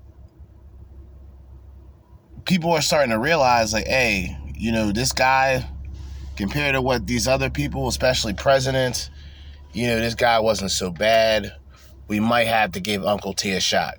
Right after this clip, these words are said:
That's, that's, that's what a lot of folks on the left who may, who have may otherwise just continue to vote for Biden, but they're seeing the comparisons now.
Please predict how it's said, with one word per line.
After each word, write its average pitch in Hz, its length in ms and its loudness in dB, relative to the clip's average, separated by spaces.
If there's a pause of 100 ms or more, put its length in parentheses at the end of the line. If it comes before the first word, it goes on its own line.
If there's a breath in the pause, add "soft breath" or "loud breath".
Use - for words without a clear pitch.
That's, 107 260 0
that's, - 280 0 (460 loud breath)
that's 135 240 2
what 135 100 2
a 110 40 2
lot 117 420 4
of 117 260 4 (300)
folks 147 360 0
on 135 120 0
the 107 80 0
left 131 540 4
who 117 280 -4
may, 151 840 0 (1900 soft breath)
who 202 120 6
have 160 140 2
may 190 200 4
otherwise 131 760 4
just 123 220 -2
continue 120 420 -2
to 98 80 -2
vote 101 240 -2
for 101 120 -8
Biden, 101 520 -2 (140)
but 117 340 4
they're 117 300 0
seeing 110 720 0 (1500 soft breath)
the 127 80 -2
comparisons 107 720 -2
now. 85 220 -8